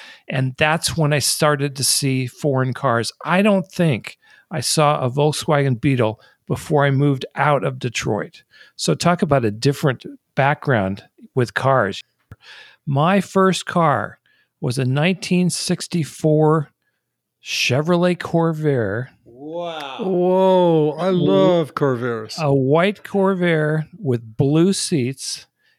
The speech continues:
Speaker 1: And General Motors over the years has been really big into blue.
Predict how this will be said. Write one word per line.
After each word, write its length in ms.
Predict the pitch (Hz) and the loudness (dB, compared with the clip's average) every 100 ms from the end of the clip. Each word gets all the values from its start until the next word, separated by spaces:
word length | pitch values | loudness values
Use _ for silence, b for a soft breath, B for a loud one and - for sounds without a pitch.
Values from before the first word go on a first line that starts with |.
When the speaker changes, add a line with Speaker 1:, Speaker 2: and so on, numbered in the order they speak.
| _ | _
Speaker 1:
And 240 | 147 143 139 | -4 -4 -4
General 420 | - 226 220 165 | 0 2 4 2
Motors 400 | 147 143 139 120 | 4 2 2 2
over 180 | 135 123 | 0 0
the 120 | 110 | -2
years 220 | 120 117 - | 0 -2 -2
has 140 | 110 | -6
been 220 | - 123 | -4 -2
really 380 | 113 143 147 120 | 0 2 2 0
big 340 | 98 - 120 | -4 -4 -2
into 160 | 113 98 | -2 -4
blue. 420 | - 104 104 90 | -8 -6 -6 -8